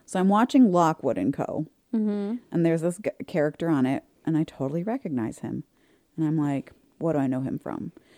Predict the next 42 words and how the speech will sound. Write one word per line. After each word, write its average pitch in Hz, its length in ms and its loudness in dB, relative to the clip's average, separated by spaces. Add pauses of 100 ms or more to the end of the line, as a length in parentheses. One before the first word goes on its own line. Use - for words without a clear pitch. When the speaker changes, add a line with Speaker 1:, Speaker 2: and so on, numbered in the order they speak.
(240)
Speaker 1:
And 180 120 4
I 180 120 4
have 202 440 2
a 180 280 2
real 202 500 0
sense - 840 -2 (340)
of 151 120 -2
a 147 60 -4
character 135 480 -4
he 147 120 -4
played. - 380 -8
And 165 120 2
whenever 226 360 2
I 240 140 4
have 294 400 -2
that, 147 440 2 (360)
like, 170 120 -2
that 190 260 4 (360)
is 170 160 4
real. 165 240 6
That 151 180 6
is 160 140 2
that 151 160 0
person, - 460 -8 (100)
right? 151 320 2 (320)
Where 180 80 -2
I'm 180 60 2
like, 165 260 2
"This 240 240 4
guy 202 300 2
played 185 240 0
a 185 40 2
character 180 400 0
that 175 120 2
we 175 80 -2
started 165 360 0
out 165 180 2
liking 151 340 2
and 143 100 4
ended 139 220 0
up 127 100 -2
hating." - 320 -4